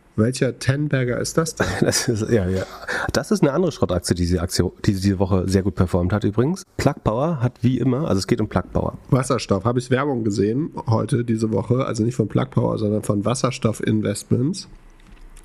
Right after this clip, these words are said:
Speaker 1: vor deinem dritten Finanzfluss-Video.
Speaker 2: Ach
Speaker 1: Also
Speaker 2: stimmt, das ist
Speaker 1: gutes,
Speaker 2: raus.
Speaker 1: gutes Interview.
Speaker 2: Danke.
Speaker 1: Äh, tun wir auf jeden Fall in die Shownotes. Äh, war, war sehr interessant.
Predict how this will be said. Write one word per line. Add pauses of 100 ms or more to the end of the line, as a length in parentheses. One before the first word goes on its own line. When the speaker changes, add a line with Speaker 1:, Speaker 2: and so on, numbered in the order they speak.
Speaker 1:
vor
deinem
dritten
Finanzfluss-Video. (340)
Speaker 2:
Ach
Speaker 1:
Also
Speaker 2:
stimmt,
das
ist
Speaker 1:
gutes,
Speaker 2:
raus.
Speaker 1:
gutes
Interview. (200)
Speaker 2:
Danke.
Speaker 1:
Äh,
tun
wir
auf
jeden
Fall
in
die
Shownotes.
Äh,
war,
war
sehr
interessant.